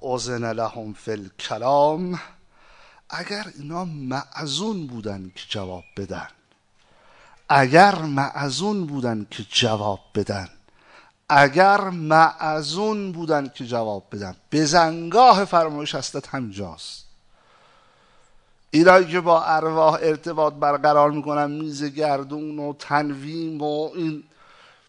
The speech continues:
چیزهایی که حالا ان شاءالله راجع بهش صحبت خواهیم کرد، میگه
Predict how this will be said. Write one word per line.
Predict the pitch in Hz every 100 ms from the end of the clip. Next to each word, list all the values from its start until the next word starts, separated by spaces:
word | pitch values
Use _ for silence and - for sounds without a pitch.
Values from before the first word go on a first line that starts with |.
| -
چیزهایی | 147 143 156
که | 139
حالا | 143 147
ان |
شاءالله | 143 156 147
راجع | 147 131
بهش | 147 147
صحبت | - 156 156 151
خواهیم | - 147
کرد، | 180 190
میگه | 180 214